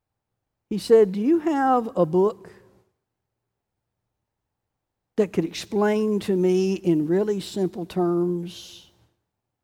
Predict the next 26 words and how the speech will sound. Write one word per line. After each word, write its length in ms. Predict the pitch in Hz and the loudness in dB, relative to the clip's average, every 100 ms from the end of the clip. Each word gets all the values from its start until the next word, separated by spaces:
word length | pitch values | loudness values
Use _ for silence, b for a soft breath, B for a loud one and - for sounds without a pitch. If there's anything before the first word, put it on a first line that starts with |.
| _ _ - | _ _ 0
what 220 | 175 170 | 2 2
Jesus 840 | 147 180 180 185 165 - - - - - | 0 -2 -2 -4 -6 -8 -18 -20 -20 -16
was 140 | 170 | -4
all 240 | 170 156 156 | -2 -2 -2
about?" 340 | 156 151 165 - _ _ _ _ _ _ _ _ _ _ _ _ _ _ _ _ _ _ _ _ _ _ _ _ _ _ _ _ _ | 0 -2 -4 -14 _ _ _ _ _ _ _ _ _ _ _ _ _ _ _ _ _ _ _ _ _ _ _ _ _ _ _ _ _
Well, 360 | - 190 180 175 | 6 8 8 8
that 380 | 202 277 277 - | 6 6 2 2
to 120 | 233 | 4
a 80 | 180 | 4
preacher 480 | - 277 254 262 208 | 4 2 0 2 2
is 100 | 175 | 2
like 240 | 214 190 | 0 -2
saying, 380 | - 220 208 185 | 2 4 4 2
"Sick 280 | - 220 220 | 2 2 2
'em 100 | 190 | 0
to 160 | 208 | 2
a 60 | 190 | 2
bulldog." 580 | 180 170 165 160 151 160 | 4 4 4 4 4 2
I 80 | 170 | 0
said, 220 | 196 170 | 0 2
"Glad 440 | 190 330 392 392 | 2 4 2 0
you 220 | 392 392 | 2 6
asked. 440 | 359 359 254 185 - | 6 6 2 -2 0
Yes, 280 | 285 349 277 | 0 2 0
I 200 | 302 277 | -2 -2
do." 360 | 240 202 156 | 2 2 2